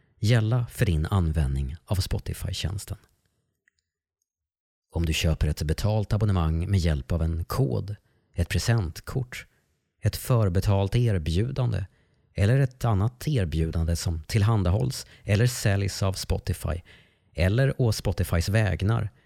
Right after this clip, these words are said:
för åtkomst till ett betalt abonnemang, parentes, koder, slutparentes, samtycker du härmed till Spotifys kortvillkor.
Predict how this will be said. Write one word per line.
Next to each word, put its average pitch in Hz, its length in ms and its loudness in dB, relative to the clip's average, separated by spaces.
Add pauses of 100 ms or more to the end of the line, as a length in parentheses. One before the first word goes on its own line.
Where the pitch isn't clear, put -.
(140)
för 120 160 2
åtkomst 127 680 0
till 117 140 0
ett - 200 -4
betalt 85 460 -2
abonnemang, 90 580 -2 (520)
parentes, - 680 -2
koder, 113 680 -4
slutparentes, 92 800 -4 (800)
samtycker 117 600 0
du 95 140 2
härmed 85 480 -2 (300)
till 123 120 0
Spotifys - 880 -6
kortvillkor. - 1040 -6